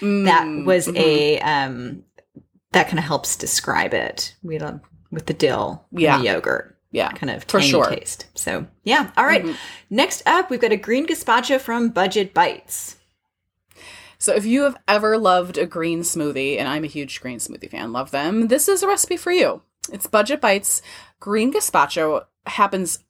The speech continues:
Speaker 1: all in the food processor blender. So we're kinda going in order of difficulty, which, by the way, tops out at simmering. So don't worry. <laughs> This is, like,
Speaker 2: <laughs>
Speaker 1: this whole entire,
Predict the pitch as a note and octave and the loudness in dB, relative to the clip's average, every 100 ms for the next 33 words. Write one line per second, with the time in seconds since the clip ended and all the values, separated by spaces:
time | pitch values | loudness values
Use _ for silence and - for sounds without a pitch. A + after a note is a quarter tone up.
0 | G3 G3 G3+ G3+ G3 F3 F3+ - D#3 D3+ | 4 6 6 4 0 -2 -4 -2 -2 -2
1 | D3+ - C#3 C3 C#3 A2 D2 - - _ | -6 -6 -8 -8 -10 -10 -10 -10 -16 _
2 | _ - G3 E3+ D#3+ D#3+ - _ F3+ - | _ -2 2 4 4 0 -6 _ -8 0
3 | G#3+ G3 F#3+ F3 E3+ - E3+ E3+ E3 E3 | 0 2 2 2 0 0 2 2 4 2
4 | E3 D#3 D3+ D3+ D3 C#3+ - - _ _ | 2 2 4 2 0 -6 -18 -20 _ _
5 | _ _ _ F#3 F3+ G3 G3+ A#3 C4 D#4 | _ _ _ -4 -4 -4 0 0 2 0
6 | D4 C#4 G3 - F3 E3+ E3 D#3+ - A#3+ | 0 0 -2 0 0 2 0 -2 2 2
7 | - - G#3+ D#3 D3 D3 _ D#3+ - - | 2 2 4 2 0 -4 _ -4 -2 -2
8 | F3 D#3 A#2 G2+ F#2+ _ _ - E3+ F3+ | -2 -4 -8 -10 -16 _ _ -4 0 0
9 | G#3 - - F#4+ C4+ F#4+ B3+ - A3+ A#3 | 0 0 2 0 2 2 2 2 2 2
10 | A3+ A#3 A3+ - - - A#4 A#4 F4 F#4 | -2 -2 -6 -8 -2 2 4 4 4 4
11 | D4+ | 4